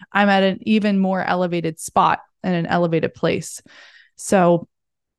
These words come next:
yeah, and, and it's just cool to see what comes through when people really surrender to the superconscious state. Um, I had one wonderful client in recently who had just lost a brother who had passed.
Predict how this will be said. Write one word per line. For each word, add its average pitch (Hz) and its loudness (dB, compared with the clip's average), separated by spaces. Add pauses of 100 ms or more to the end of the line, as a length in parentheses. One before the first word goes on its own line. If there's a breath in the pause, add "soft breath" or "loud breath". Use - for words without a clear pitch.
(220)
yeah, 294 4
and, 240 6
and 247 4
it's 240 0
just - -4
cool 269 4
to 220 2
see 247 -2
what 240 2
comes 233 2
through 214 0
when 175 -2
people 233 -2
really 202 -2
surrender 185 -2
to 226 -4
the 214 2
superconscious 190 -2
state. - -2 (460 loud breath)
Um, 185 2 (220)
I 208 2
had 202 2
one 214 2
wonderful 196 0
client 170 -4
in 175 -2
recently 170 -2 (260 soft breath)
who 226 2
had 196 4
just - -2 (220)
lost 175 -2
a 175 0
brother 170 2
who 190 2
had 175 0
passed. 170 -4